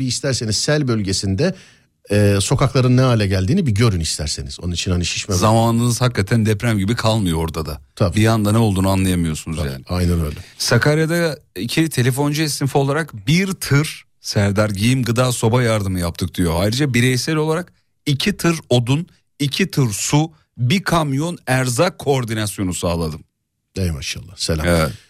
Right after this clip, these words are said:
Speaker 1: Birçok böyle mesaj var. Ee, biz şu anda bize mesaj gönderen dinleyicilerimizin sesiyiz.
Speaker 2: Bu kadar,
Speaker 1: Onla-,
Speaker 2: bu
Speaker 1: evet,
Speaker 2: kadar.
Speaker 1: sesiyiz.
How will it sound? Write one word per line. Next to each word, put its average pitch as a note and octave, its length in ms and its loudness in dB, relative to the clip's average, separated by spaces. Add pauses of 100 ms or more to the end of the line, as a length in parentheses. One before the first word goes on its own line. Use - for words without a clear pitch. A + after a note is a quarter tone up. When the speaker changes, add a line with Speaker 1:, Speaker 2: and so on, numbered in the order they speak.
(240)
Speaker 1:
Birçok E3 560 0
böyle F#3 400 0
mesaj E3 420 0
var. D3+ 320 -4 (100)
Ee, A#2 800 2
biz D#3+ 100 0
şu F#3+ 160 0
anda F3 340 0 (120)
bize C3+ 300 2
mesaj E3 340 2
gönderen C#3 420 2
dinleyicilerimizin C3 680 2
sesiyiz. - 680 -2 (340)
Speaker 2:
Bu F#3+ 100 2
kadar, C#3+ 240 4
Speaker 1:
Onla-, D#3+ 140 2
Speaker 2:
bu - 100 -20
Speaker 1:
evet, B2 140 4
Speaker 2:
kadar. F#2+ 180 0
Speaker 1:
sesiyiz. C#3+ 720 0